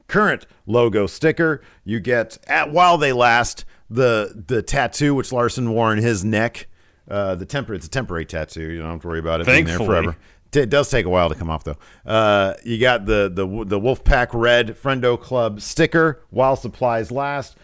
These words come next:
Speaker 1: You get a wonderful eight-by-ten signed by us right here. And, uh, and then, yeah, that's a twenty dollars. At fifty dollars, you get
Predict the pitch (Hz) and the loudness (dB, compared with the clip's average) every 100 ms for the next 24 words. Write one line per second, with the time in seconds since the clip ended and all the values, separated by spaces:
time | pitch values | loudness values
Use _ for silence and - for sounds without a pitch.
0 | _ - 110 104 123 - 110 123 127 123 | _ -12 -10 -4 -6 -6 -6 -6 -6 -6
1 | 127 110 - 127 120 117 117 - 120 113 | -4 -4 -4 -4 -2 0 0 0 -2 -2
2 | 110 _ _ - 123 117 117 110 98 104 | -6 _ _ -10 -6 -4 0 2 4 2
3 | 110 - 101 92 107 127 127 _ _ _ | 0 -4 -4 -2 -4 -6 -10 _ _ _
4 | - 104 101 101 95 98 95 90 90 - | -14 -10 -6 -4 0 2 2 2 0 -4
5 | 107 104 117 131 98 120 - - 151 131 | -8 -4 0 0 0 -2 -4 -8 -6 -2
6 | 107 104 101 - _ _ 127 117 - - | -2 -2 -4 -10 _ _ -6 -6 -4 -2
7 | 277 226 185 156 147 147 123 139 135 - | 0 0 2 6 6 4 0 0 0 0